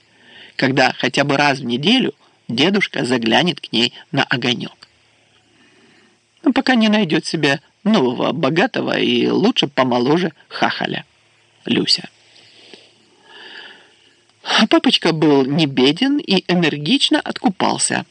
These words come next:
расставаясь с юной богиней. Но все это были не последние сведения и размышления. Во время своих дальнейших наблюдений я обратил внимание. Парочка стояла возле прилавка ювелирной лавочки,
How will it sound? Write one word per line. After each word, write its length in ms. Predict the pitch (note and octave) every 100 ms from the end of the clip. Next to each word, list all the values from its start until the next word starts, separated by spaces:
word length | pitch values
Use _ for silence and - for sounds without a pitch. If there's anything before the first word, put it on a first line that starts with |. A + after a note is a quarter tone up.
| -
расставаясь 720 | D3 D3 - B2+ B2 F3 A#3
с 140 | - C3
юной 300 | C3 C#3 D3+
богиней. 640 | A2 - F#2 - - - - _ _ _ _ _ _ _ _ _ _ -
Но 200 | F3+ C4
все 220 | D4 C#4
это 160 | C4+ B3
были 460 | G3 A#3+ A#3+ A3+ - _ -
не 240 | - F#3+ G3+
последние 640 | E3+ F3 G#3+ G3 C#3+ C3
сведения 560 | - F#3 E3+ F3 C3+
и 120 | - C#3
размышления. 720 | C3 C3+ - - - - - _ _ _ _ _ _ - - - -
Во 140 | C#3
время 280 | C#3 D3+ D3+
своих 440 | C#3 C#3 C#3 C#3 - -
дальнейших 720 | C#3+ D3 D3 A#2+ A2+ C3+ -
наблюдений 600 | C3+ C3+ C3 A#3+ A#3+ B2+
я 200 | D#3+ G3+
обратил 360 | G3 G3 A3+
внимание. 640 | G#3 A3 F3 - - - - _ _ - - - _
Парочка 520 | C#3+ C3+ D#3+ - B3 - - - -
стояла 500 | - - D#3 B3 C4
возле 300 | G#3+ G#3 G#3
прилавка 560 | - D3+ C3 G3 -
ювелирной 640 | A#3+ F3+ F3+ B2+ C3+ G#3 A3+
лавочки, 720 | G#3 - D3+ - - -